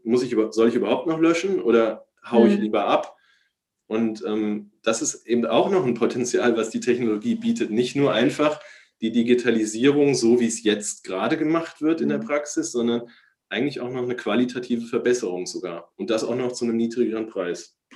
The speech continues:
Speaker 2: Total. Na ja, und das Schöne ist natürlich, dass, dass durch eure Lösung da, ähm, dass das in die breite Masse auch kommt und nicht jetzt nur für, äh, professionelle Feuerwehrleute und man halt dieses Haus nicht anzünden kann, sondern dann tatsächlich auch so ein Brandschutztraining für,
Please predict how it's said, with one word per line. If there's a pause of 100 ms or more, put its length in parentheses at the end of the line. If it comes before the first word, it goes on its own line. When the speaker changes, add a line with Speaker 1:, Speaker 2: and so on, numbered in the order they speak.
(200)
Speaker 2:
Total. (160)
Na
ja,
und
das
Schöne
ist
natürlich,
dass,
dass
durch
eure
Lösung
da,
ähm, (640)
dass
das
in
die
breite
Masse
auch
kommt
und
nicht
jetzt
nur
für, (140)
äh,
professionelle
Feuerwehrleute
und
man
halt
dieses
Haus
nicht
anzünden
kann,
sondern
dann
tatsächlich
auch
so
ein
Brandschutztraining
für,